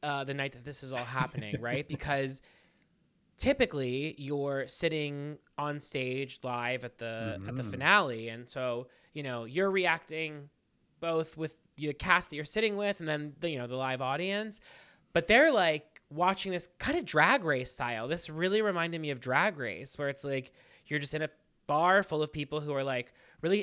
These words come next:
Speaker 1: excited. I mean, there's something really kinda old school about it. So I just was, like, curious, like,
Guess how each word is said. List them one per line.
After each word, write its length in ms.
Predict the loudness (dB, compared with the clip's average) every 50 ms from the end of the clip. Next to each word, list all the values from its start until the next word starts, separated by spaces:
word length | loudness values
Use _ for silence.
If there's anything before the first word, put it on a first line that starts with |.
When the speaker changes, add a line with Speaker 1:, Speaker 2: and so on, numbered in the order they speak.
| -2
Speaker 1:
excited. 360 | -6 -6 -2 0 2 2 2 2
I 60 | 0
mean, 80 | -2 -2
there's 120 | -4 -4
something 200 | -4 -4 -4 -2
really 200 | -2 -2 -2 -4 -6 -8
kinda 180 | -8 -8 -8 -4
old 320 | 0 2 4 4 2 2 -2
school 240 | -6 -8 -6 -4 -4
about 300 | -2 -2 -4 -4 -6 -8
it. 160 | -10 -8 -6
So 100 | -6 -4
I 160 | -2 -2 -2
just 160 | -2 -4 -6 -6
was, 140 | -4 -4
like, 160 | -4 -4 -4 -6
curious, 600 | -8 -4 -2 0 0 0 0 0 0 -2 -4 -4
like, 400 | -4 -2 -2 -2 -4 -6 -8 -14